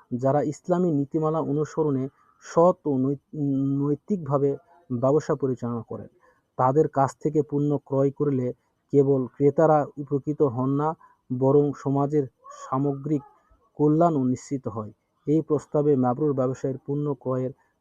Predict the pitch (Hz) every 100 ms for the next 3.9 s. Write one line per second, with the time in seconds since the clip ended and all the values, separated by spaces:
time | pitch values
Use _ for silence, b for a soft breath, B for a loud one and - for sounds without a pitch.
0 | _ 135 135 120 127 120 - 147 147 143
1 | 139 131 117 107 _ _ - 143 143 143
2 | 147 147 - _ _ _ 165 - 175 135
3 | 127 131 110 123 135 123 120 123 120